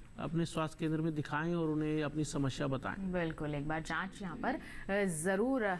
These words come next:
Speaker 2: करवा लें, डॉक्टर का परामर्श ज़रूर ले लें। और बहुत सारे callers या फिर कहीं दर्शक के जो सवाल हैं हमारे पास आ चुके हैं ईमेल के माध्यम से भी, उन्हें भी मैं जल्द, जल्द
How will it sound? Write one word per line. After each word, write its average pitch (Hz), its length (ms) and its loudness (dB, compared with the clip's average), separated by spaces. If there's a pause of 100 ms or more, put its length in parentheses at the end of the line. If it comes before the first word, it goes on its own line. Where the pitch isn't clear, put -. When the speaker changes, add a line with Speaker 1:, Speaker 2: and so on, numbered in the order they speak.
(120)
Speaker 2:
करवा 185 280 0
लें, 294 160 -4
डॉक्टर 196 260 -4
का 208 100 -4
परामर्श 180 480 -2
ज़रूर 180 400 -2
ले - 160 -2
लें। 64 160 -6 (460)
और 196 140 2
बहुत 226 260 0
सारे 247 280 0
callers 226 580 0 (400)
या 196 100 2
फिर 208 100 -2
कहीं 214 160 0
दर्शक 220 420 0
के 226 140 2
जो 196 200 2
सवाल 196 380 0
हैं 202 100 -6
हमारे 185 260 -2
पास 190 340 -2
आ 185 200 0
चुके 190 240 -8
हैं 190 240 0
ईमेल 202 220 2
के 208 80 0
माध्यम 190 300 0
से 190 140 -2
भी, 214 120 4
उन्हें 208 180 4
भी 190 140 4
मैं 185 280 2
जल्द, 180 240 2
जल्द 185 260 2